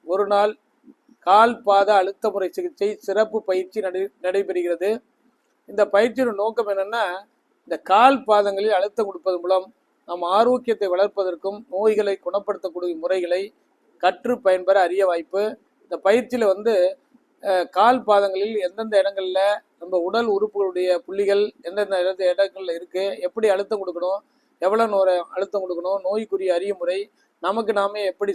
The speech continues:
செய்து கொள்வது என்பதை சிறப்பாக செய்முறை பயிற்சியும் கற்றுத்தரப்போறோம். இதற்கு வந்து அஞ்சு சார்ட் கொடுக்குறோம். கோர்ஸ் மெட்டீரியல், பங்கேற்பு சிறப்பு சான்றிதழ் வழங்கப்படும். இது மாதிரி கட்டை ரெண்டு கொடுக்கறது அழுத்தம் கொடுப்பதற்கு கொடுத்து,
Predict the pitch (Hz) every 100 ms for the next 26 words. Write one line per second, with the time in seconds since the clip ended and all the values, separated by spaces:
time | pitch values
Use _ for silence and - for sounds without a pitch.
0 | 190 196 202 185 180 180 165 175 208 208
1 | 190 190 190 175 202 226 _ _ _ -
2 | 202 226 220 196 196 180 180 202 208 180
3 | 180 208 185 175 170 190 262 _ _ _
4 | - 196 202 196 214 220 185 370 - 214
5 | 214 202 185 175 190 208 _ _ _ _
6 | _ _ - 214 214 190 185 185 208 190
7 | 202 214 _ _ - _ 175 220 240 220
8 | 208 208 196 185 214 - 190 190 190 180
9 | 180 185 175 185 202 - 185 196 202 202
10 | 180 220 214 185 180 180 196 185 175 185
11 | 202 180 170 175 170 180 190 - _ _
12 | _ 185 202 214